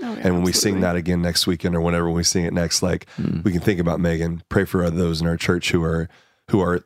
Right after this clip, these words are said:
Speaker 2: trying to, fighting to believe that that can be true for them.
Speaker 3: Yeah.
Speaker 1: Mm-hmm.
Speaker 2: That what feels like absolute hopelessness, God can turn out to be,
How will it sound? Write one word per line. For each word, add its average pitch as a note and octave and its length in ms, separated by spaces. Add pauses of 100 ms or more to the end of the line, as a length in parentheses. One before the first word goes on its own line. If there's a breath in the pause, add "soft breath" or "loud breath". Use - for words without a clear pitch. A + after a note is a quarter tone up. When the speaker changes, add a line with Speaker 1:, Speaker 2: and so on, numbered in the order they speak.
(140)
Speaker 2:
trying G#2 400
to, E2 160
fighting G2+ 460
to F2 80
believe E2+ 560
that E2+ 140
that - 200
can F2+ 160
be E2 100
true E2 300
for D#2+ 260
them. D#2 340
Speaker 3:
Yeah. F#2 200
Speaker 1:
Mm-hmm. E2 140
Speaker 2:
That F#2+ 180
what F#2+ 220
feels F#2+ 280
like F2 220
absolute F2 400
hopelessness, F2 720 (260 loud breath)
God E2 240
can F2+ 160
turn E2+ 240
out E2 200
to F2 120
be, E2 320